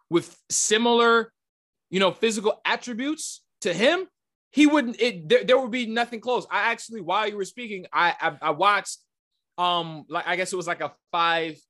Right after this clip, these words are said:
five hundred yard, uh, freestyle swim and, and that he won. And as he's swimming, like, he's already, like, halfway, like, all right, so, so he's swimming down. All the girls are way behind him.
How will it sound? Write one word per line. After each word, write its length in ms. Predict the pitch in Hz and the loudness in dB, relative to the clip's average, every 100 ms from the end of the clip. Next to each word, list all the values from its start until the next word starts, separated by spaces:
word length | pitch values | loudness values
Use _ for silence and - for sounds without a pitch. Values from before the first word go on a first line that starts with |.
| _ _ _ _ - | _ _ _ _ -2
five 240 | 180 180 | 0 0
hundred 380 | 180 175 165 156 | -2 -10 -10 -6
yard, 580 | 151 165 165 156 156 - | -2 0 0 0 -4 -8
uh, 300 | 143 151 147 | -6 -4 -4
freestyle 640 | 117 - 180 170 180 160 143 | -8 -12 -10 -4 0 2 0
swim 580 | - - 160 147 117 117 _ _ _ _ _ - | -2 -8 -6 -6 -8 -16 _ _ _ _ _ -6
and, 360 | 170 160 147 - | -4 -4 -8 -6
and 200 | 151 147 | -6 -2
that 140 | 160 | -2
he 120 | 156 170 | -2 -2
won. 360 | 156 127 95 _ _ _ _ _ _ _ _ _ - | -2 -2 -6 _ _ _ _ _ _ _ _ _ -2
And 400 | 190 185 170 160 - | 2 2 2 -2 -4
as 280 | 202 220 214 | 0 0 0
he's 220 | 220 - | -4 -6
swimming, 520 | - 240 294 226 202 - | -6 -2 -2 -2 -8 -6
like, 220 | 175 170 | -4 -4
he's 240 | 240 262 | -6 -4
already, 380 | 233 233 226 220 | 2 4 2 -2
like, 200 | 190 175 | -2 -2
halfway, 600 | 170 220 226 233 226 208 _ | -2 -4 -4 -6 -6 -6 _
like, 200 | 190 190 | -4 0
all 60 | 196 | 0
right, 220 | 160 123 | -2 -4
so, 300 | 196 170 - _ | -10 -12 -14 _
so 260 | _ 165 131 - _ | _ -8 -8 -10 _
he's 240 | 302 320 | 4 4
swimming 300 | 285 262 220 | 2 0 2
down. 400 | 220 208 156 120 - _ _ _ | 2 2 0 -4 -16 _ _ _
All 180 | 254 269 | 0 0
the 80 | |
girls 240 | 247 240 220 | 0 -2 -2
are 60 | |
way 200 | 185 240 | 0 -2
behind 440 | 247 220 220 220 196 | -2 -4 -4 -6 -8
him. 220 | 165 117 | -12 -14